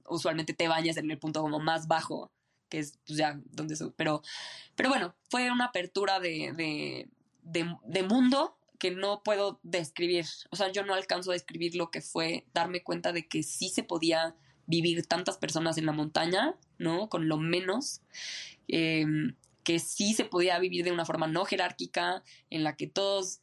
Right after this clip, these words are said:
opinan, en la que obviamente, pues, vas viendo, ¿no? Que si pasas el bastón de la palabra, que si, eh, si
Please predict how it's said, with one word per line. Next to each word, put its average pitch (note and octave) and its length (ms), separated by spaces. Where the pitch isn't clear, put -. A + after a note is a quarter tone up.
opinan, E3 640
en D#3+ 100
la D#3 80
que - 180
obviamente, F#3+ 400
pues, E3 240
vas E3+ 180
viendo, E3 240
¿no? E3+ 220
Que D#3+ 100
si D#3+ 120
pasas F3+ 340
el E3+ 120
bastón D#3 420
de E3 80
la D#3 140
palabra, D3+ 520
que D3 180
si, D3 480
eh, E3 380
si E3+ 380